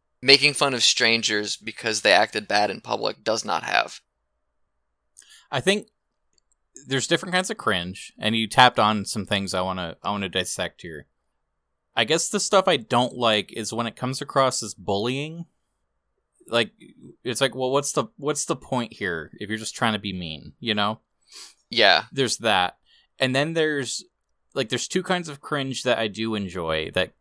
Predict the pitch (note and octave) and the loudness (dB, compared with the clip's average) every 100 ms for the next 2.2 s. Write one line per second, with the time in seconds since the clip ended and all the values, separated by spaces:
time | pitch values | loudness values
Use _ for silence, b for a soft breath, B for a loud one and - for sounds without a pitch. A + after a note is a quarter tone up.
0 | - - G#2+ A2 A#2+ A#2 G#2+ - C3 B2+ | -8 0 4 6 6 6 2 4 6 6
1 | A#2 G#2 G#2+ G2+ - G2+ F#2+ F2 E2 D#2 | 4 0 -2 -4 -2 0 0 -2 -6 -6
2 | D2+ - | -6 -10